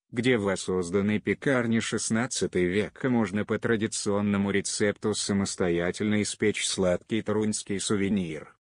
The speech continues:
По результатам голосования читателей польского издания «Национал Географыч» рыночная площадь и ратуша в Труне заняли третье место в рейтинге самых красивых мест мира.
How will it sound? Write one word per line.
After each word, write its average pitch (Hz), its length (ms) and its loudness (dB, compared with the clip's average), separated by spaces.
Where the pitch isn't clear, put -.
По 123 60 4
результатам 117 760 4
голосования 117 800 2
читателей 104 680 0
польского 95 600 0
издания 95 480 -2
«Национал 101 680 0
Географыч» 101 680 -2
рыночная 107 640 0
площадь 110 600 -2
и 113 60 4
ратуша 110 580 0
в - 80 -10
Труне 104 460 2
заняли 104 440 2
третье 113 460 -2
место 101 460 0
в 110 60 2
рейтинге 139 580 4
самых 104 420 2
красивых 113 640 0
мест 104 320 -2
мира. 104 420 -2